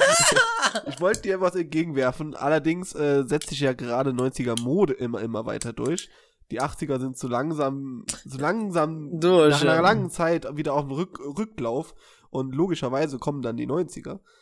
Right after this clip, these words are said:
Speaker 2: Äh, vor allen Dingen, weil die ganzen nineties Kiddies, wie wir, in einem Alter sind, wo wir quasi dann auch die Mode diktieren. Also nicht jetzt wir beide an sich,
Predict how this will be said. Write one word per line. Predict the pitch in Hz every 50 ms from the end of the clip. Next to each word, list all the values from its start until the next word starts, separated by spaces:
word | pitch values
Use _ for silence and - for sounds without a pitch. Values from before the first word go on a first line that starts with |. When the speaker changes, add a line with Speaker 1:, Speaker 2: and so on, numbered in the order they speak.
| _ _ _ _ _ -
Speaker 2:
Äh, | 127 123 120
vor | - - -
allen | 120 131 131
Dingen, | 139 127 120
weil | 120 113
die | 117 117 117 117
ganzen | 127 127 117 117 - 120
nineties | 127 143 151 - 208 -
Kiddies, | - - 120 123 139 165 - - - _ _
wie | 117 123 127 131
wir, | 135 135 147 185 - _ _ _ _ _ _ _ _ - _ _ _ _ _ _
in | - 156 151
einem | 147 143
Alter | 123 143 151 - 165 139
sind, | 131 151 147 160 147 143
wo | - 135 139 147 135 131
wir | 123 123 135 131 135 131
quasi | - - - 127 123 123 123 123 120
dann | - 117 117 117 104
auch | 113 120
die | - - 120
Mode | 117 127 147 156 139 113
diktieren. | - - - - - 123 120 -
Also | 113 113
nicht | - - -
jetzt | - - - -
wir | - 127 127
beide | - 131 - - 170 151
an | 139 139 151
sich, | 156 - -